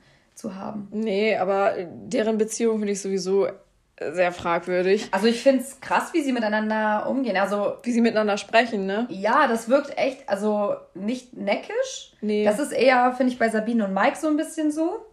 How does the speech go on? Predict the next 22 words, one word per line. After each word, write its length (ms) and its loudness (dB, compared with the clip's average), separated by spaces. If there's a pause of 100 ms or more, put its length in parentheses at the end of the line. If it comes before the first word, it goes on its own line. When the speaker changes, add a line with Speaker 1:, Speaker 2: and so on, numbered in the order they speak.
Speaker 2:
Mhm. 460 -8 (200)
Speaker 1:
Ähm, 280 2
aber 400 4 (400)
Maike 580 6
und 200 0
Markus 640 0
wirken, 640 -4 (160)
ähm, 720 -2 (720)
bisschen 340 -2
wie 60 0
so 100 0
eine 140 0
Hassliebe. 600 -2
Speaker 2:
Ja, 300 6
ich 140 -2
finde, 500 2
deren 260 2
Gespräche 420 0
sind 160 0
geplagt 540 -2
von 140 -6
Vorwürfen. 760 -2